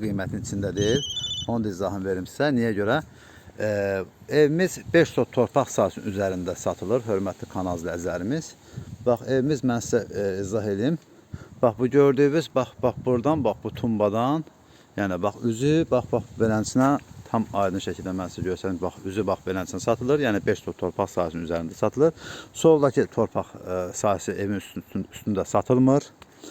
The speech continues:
Düz istəyə görə buradakı torpaq sahəsini əldə etmək olar. Yəni, əlavə pul ödəməklə. Amma beləsinə, e, beş sot torpaq sahəsinin üzərində yerləşən iki mərtəbəmiz isə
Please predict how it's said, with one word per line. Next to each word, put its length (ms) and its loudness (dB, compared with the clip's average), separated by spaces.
Düz 240 2
istəyə 400 2
görə 240 4
buradakı 360 -2
torpaq 360 2
sahəsini 400 0
əldə 300 -2
etmək 260 -6
olar. 360 2
Yəni, 200 0
əlavə 400 4
pul 180 4
ödəməklə. 580 2
Amma 300 4
beləsinə, 480 2
e, 280 0
beş 220 0
sot 100 -4
torpaq 360 2
sahəsinin 400 0
üzərində 380 0
yerləşən 420 -2
iki 200 -4
mərtəbəmiz 600 -2
isə 240 0